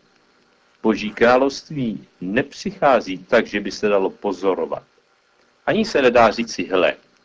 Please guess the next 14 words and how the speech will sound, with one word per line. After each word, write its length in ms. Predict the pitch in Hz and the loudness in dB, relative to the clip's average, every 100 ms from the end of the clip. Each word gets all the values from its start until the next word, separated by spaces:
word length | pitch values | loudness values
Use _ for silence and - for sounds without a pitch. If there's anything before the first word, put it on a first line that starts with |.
| _ | _
tady 260 | - 85 80 | 0 0 2
je," 280 | 76 85 65 _ _ _ _ _ _ _ | 0 0 -2 _ _ _ _ _ _ _
nebo 340 | 87 76 76 - _ | -8 -4 -6 -6 _
"Tam 240 | 85 76 | -2 0
je." 220 | 73 69 - _ _ _ _ _ _ _ _ _ _ _ _ _ | -6 -10 -14 _ _ _ _ _ _ _ _ _ _ _ _ _
Neboť 220 | 110 113 | 4 4
Boží 340 | 117 139 202 202 | 4 2 2 -4
království 1040 | - 120 123 160 180 - 175 165 170 175 - _ _ _ | 2 6 6 4 -2 -10 -8 -6 -8 -10 -16 _ _ _
je 140 | 120 | -2
mezi 320 | 123 127 127 | 0 -2 -2
námi, 360 | 120 78 67 - - _ _ _ _ _ _ _ | -4 -4 -6 -12 -20 _ _ _ _ _ _ _
v 40 | |
našem 420 | 113 - 127 123 | -4 -2 -6 -6
srdci. 460 | - 95 - - | -6 -8 -8 -18